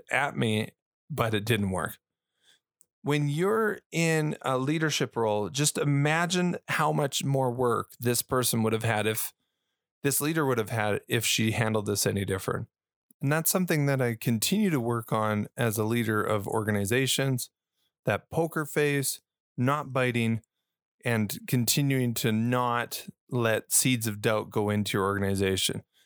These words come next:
If you can learn this, I can promise you that it'll save you so much time and so much pain and so much hurt in your organization. But that doesn't mean you're ignorant, because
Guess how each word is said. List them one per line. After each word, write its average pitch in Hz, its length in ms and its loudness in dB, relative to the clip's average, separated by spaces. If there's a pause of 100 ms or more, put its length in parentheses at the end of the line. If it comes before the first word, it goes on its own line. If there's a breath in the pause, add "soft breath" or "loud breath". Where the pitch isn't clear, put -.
(120)
If 123 180 0
you 180 120 2
can 147 320 0
learn 147 320 2
this, 98 360 -2 (420)
I 123 100 0
can 123 220 0
promise 135 600 0
you 123 100 2
that 117 180 2
it'll 110 180 2
save 117 320 2
you 104 140 2
so 262 600 4
much - 380 0
time 135 600 0 (760)
and 123 100 0
so - 300 4
much 208 240 -2
pain 139 300 2
and 107 140 2
so - 220 2
much 190 220 -2
hurt 156 400 -2
in 131 180 0
your 120 120 0
organization. 110 840 0
But - 120 -4
that 139 160 -2
doesn't 180 300 0
mean 208 180 0
you're 196 120 2
ignorant, 151 440 0
because 123 400 0